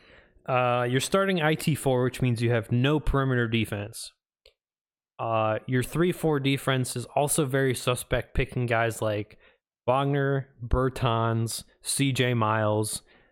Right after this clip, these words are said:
Uh, Hachimura might be really good, but he's gotta get some, some beef on those bones. Uh, the one thing I will say, uh, besides your weird collection of floor-stretching bigs,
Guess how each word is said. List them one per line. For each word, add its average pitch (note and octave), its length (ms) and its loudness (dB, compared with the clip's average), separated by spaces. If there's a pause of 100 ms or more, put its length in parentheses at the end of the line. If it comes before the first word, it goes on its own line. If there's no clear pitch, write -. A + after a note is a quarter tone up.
(220)
Uh, G2+ 480 -8 (840)
Hachimura D3+ 500 0
might B2 240 0
be B2+ 120 2
really B2+ 260 2
good, B2+ 300 0
but A2 160 0
he's A#2 240 -2
gotta A2+ 280 0
get A2 180 -2
some, G#2 500 -8
some A#2 140 -2
beef A2 240 0
on G#2 140 -2
those G2+ 160 -10
bones. G2+ 400 -16 (920)
Uh, A2 480 -6 (560)
the C3+ 80 -2
one G#3+ 460 0
thing G#3 340 -2
I C3 160 -2
will C#3 300 0
say, G#2 440 -8 (1200)
uh, C3+ 160 -10
besides D#3 440 0
your C#3+ 120 2
weird C#3 320 0
collection B2+ 500 -2
of A2 140 -6
floor-stretching A#2+ 680 -2
bigs, F#2+ 440 -6